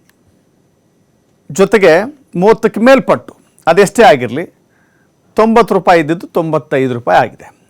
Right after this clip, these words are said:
So ಒಟ್ನಲ್ಲಿ ಒಂದು, ಎರಡು, ಮೂರು, ನಾಲ್ಕು ಅಂತ ಹೇಳಿ ಆ ಸ್ಲ್ಯಾಬ್‌ಗಳಿದ್ದಾವೆ. ಕಿಲೋಮೀಟರ್‌ಗಳ ಆಧಾರದ ಮೇಲೆ ಆ ಸ್ಲ್ಯಾಬ್‌ಗಳನ್ನು ಫಿಕ್ಸ್ ಮಾಡಲಾಗಿದೆ.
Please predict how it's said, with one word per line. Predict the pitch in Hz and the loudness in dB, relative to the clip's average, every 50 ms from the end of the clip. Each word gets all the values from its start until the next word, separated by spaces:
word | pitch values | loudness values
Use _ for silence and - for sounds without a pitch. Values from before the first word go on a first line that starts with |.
| _ _ - | _ _ -4
So | - 226 233 226 | 0 4 4 4
ಒಟ್ನಲ್ಲಿ | 220 226 262 269 254 247 254 254 - _ _ _ _ _ _ _ _ _ _ _ _ _ _ _ - | 4 2 2 2 4 4 2 0 -4 _ _ _ _ _ _ _ _ _ _ _ _ _ _ _ 0
ಒಂದು, | 185 233 247 226 240 233 220 | 2 2 2 2 4 6 6
ಎರಡು, | 220 226 226 208 220 220 | 6 6 6 6 4 4
ಮೂರು, | 208 208 220 220 220 214 | 4 4 4 4 4 4
ನಾಲ್ಕು | 202 202 196 202 196 - 208 196 | 4 4 4 2 2 0 0 -2
ಅಂತ | 190 180 180 | -2 -2 -4
ಹೇಳಿ | 156 170 190 202 202 170 - - - _ _ _ _ _ - | -2 2 2 4 4 2 0 -2 -12 _ _ _ _ _ -2
ಆ | 151 151 | -2 -2
ಸ್ಲ್ಯಾಬ್‌ಗಳಿದ್ದಾವೆ. | - - - 180 180 190 196 185 190 170 143 131 135 127 120 151 165 - _ _ _ _ _ _ _ _ _ _ _ - | -2 0 2 4 4 4 4 4 2 2 2 2 2 2 2 0 -2 -2 _ _ _ _ _ _ _ _ _ _ _ -2
ಕಿಲೋಮೀಟರ್‌ಗಳ | - 214 226 233 226 214 208 175 202 190 196 190 | 2 4 4 4 4 4 2 2 2 4 4 6
ಆಧಾರದ | 165 175 165 147 180 202 185 | 4 4 4 4 2 2 2
ಮೇಲೆ | 185 185 185 180 | 0 0 2 2
ಆ | 160 | 2
ಸ್ಲ್ಯಾಬ್‌ಗಳನ್ನು | 151 - 175 160 160 165 156 160 156 151 | 2 2 2 2 2 2 2 0 0 0
ಫಿಕ್ಸ್ | 143 - 190 - - - | 0 -2 -4 -6 -6 -4
ಮಾಡಲಾಗಿದೆ. | 175 165 151 139 127 120 117 117 123 165 - - | -4 -2 0 0 0 0 0 0 -2 -2 -2 -4